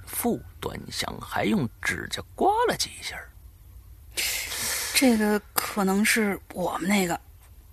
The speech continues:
Speaker 1: 他把这会马就递给我了。我不知道他说的这个可能是什么意思，这是就是，不是就不是，为什么不直接刮回去呢？
Speaker 2: 嗯。嗯。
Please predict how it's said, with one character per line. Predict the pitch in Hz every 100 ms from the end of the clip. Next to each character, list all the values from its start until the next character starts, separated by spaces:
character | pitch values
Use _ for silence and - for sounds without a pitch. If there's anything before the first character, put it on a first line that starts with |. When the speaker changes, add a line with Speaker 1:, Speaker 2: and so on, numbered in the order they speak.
| - - - - - - - - -
Speaker 1:
他 | -
把 | 98
这 | 92
会 | 95 104
马 | 92 90
就 | -
递 | - 117
给 | -
我 | -
了。 | - - - - - - - - - -
我 | 113
不 | - - 147
知 |
道 | 139 139
他 | -
说 | 165 - - 180
的 | 143
这 | 139
个 | 135
可 | - - - - -
能 | - 98 175 - - - - - - - -
是 | - - -
什 | - -
么 | 107
意 | 95 85
思， | - - - -
这 | 262
是 | - - - 320
就 | 220
是， | - 170
不 | - 185
是 | 247
就 | -
不 | - 131
是， | - 214 - - -
为 | 214
什 | 190
么 | 214
不 | -
直 | - 294
接 | 302
刮 | 294 240
回 | - -
去 | 175 185
呢？ | 190 - - - - - - -
Speaker 2:
嗯。 |
嗯。 | 262